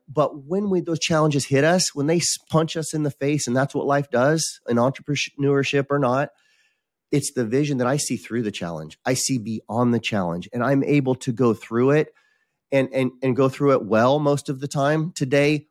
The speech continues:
where without a vision that was bigger than myself, that was a, you know, a vision that didn't include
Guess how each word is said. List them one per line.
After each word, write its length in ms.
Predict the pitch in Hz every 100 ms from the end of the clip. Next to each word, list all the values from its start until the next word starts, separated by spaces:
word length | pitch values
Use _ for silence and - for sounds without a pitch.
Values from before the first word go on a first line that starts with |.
| _
where 200 | 123 123
without 560 | 117 123 - 135 165 -
a 100 | 123
vision 400 | 104 113 107 113
that 120 | 113
was 200 | 107 98
bigger 400 | 95 113 104 110
than 280 | 104 104 104
myself, 640 | 101 104 - 104 107 110
that 140 | - 107
was 200 | 117 110
a, 100 | 110 -
you 140 | 110
know, 160 | 104 - - _
a 80 | 110
vision 300 | 113 120 113
that 180 | 104 110
didn't 240 | 120 120
include 520 | 110 101 113 113 110